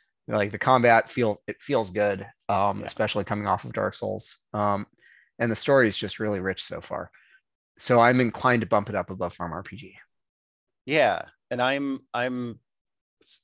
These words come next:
Speaker 2: so close to just being like, Oh, I looked at screenshots and I love these lush green
Speaker 1: Mm-hmm.
Speaker 2: environments and the Studio Ghibli and the fact that they're thinking about rot and maybe by the same extension about death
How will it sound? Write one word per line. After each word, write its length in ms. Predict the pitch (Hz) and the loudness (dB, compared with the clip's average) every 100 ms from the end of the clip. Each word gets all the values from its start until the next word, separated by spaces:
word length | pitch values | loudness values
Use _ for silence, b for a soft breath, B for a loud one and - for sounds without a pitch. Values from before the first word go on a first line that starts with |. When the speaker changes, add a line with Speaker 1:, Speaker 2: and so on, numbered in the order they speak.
| _ | _
Speaker 2:
so 400 | - - 175 170 | -12 -8 -4 -4
close 440 | - 151 131 - - | 0 0 0 -2 -8
to 160 | 131 107 | -8 -4
just 280 | 117 - | -6 -6
being 160 | 127 113 | -8 -4
like, 280 | 107 101 - | -2 -4 -2
Oh, 120 | 156 135 | 4 4
I 80 | |
looked 200 | 123 131 127 | 4 -2 -8
at 80 | |
screenshots 680 | - 143 131 120 113 92 - | -12 -10 -8 -4 -2 -4 -8
and 140 | 110 110 | -10 -6
I 80 | |
love 300 | 104 107 113 | -2 0 -2
these 240 | 107 107 101 | -4 -8 -4
lush 500 | 98 101 - - - _ _ _ _ - | -2 -2 -4 -12 -16 _ _ _ _ -8
green 200 | 120 131 | 0 2
Speaker 1:
Mm-hmm. 140 | 104 165 | 4 4
Speaker 2:
environments 540 | 107 98 87 80 - 110 | 4 0 -8 -12 -12 -10
and 120 | 107 | -10
the 40 | |
Studio 340 | - 123 113 113 | -8 -6 -4 -4
Ghibli 520 | 98 120 107 104 95 | -4 -4 -4 -4 -4
and 100 | 101 | -6
the 60 | 98 | 0
fact 260 | 107 - | 0 -2
that 100 | 90 | -10
they're 280 | 113 107 104 - _ _ _ _ _ | -6 -6 -6 -12 _ _ _ _ _
thinking 260 | 131 117 123 | -8 -4 0
about 300 | 120 117 107 | 2 2 2
rot 380 | 117 123 92 - | 4 4 0 -8
and 120 | 117 120 | -10 -6
maybe 400 | 143 156 151 139 | -6 -4 -4 0
by 180 | 127 131 | 0 0
the 80 | |
same 200 | 127 143 | -4 -8
extension 380 | 139 - 143 - | -6 -8 -8 -6
about 240 | 139 147 110 | -2 -2 2
death 300 | 139 120 | 2 2